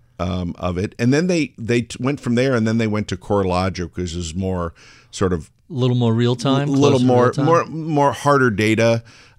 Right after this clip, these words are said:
Speaker 1: um, more data, um, probably better.
Speaker 2: So,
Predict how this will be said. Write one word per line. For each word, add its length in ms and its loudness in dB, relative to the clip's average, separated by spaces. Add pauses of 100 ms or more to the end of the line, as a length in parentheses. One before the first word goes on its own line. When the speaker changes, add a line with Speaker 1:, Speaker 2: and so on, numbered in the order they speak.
Speaker 1:
um, 680 0
more 240 2
data, 560 -2 (360)
um, 240 -4
probably 320 -2
better. 500 -4 (100)
Speaker 2:
So, 200 -2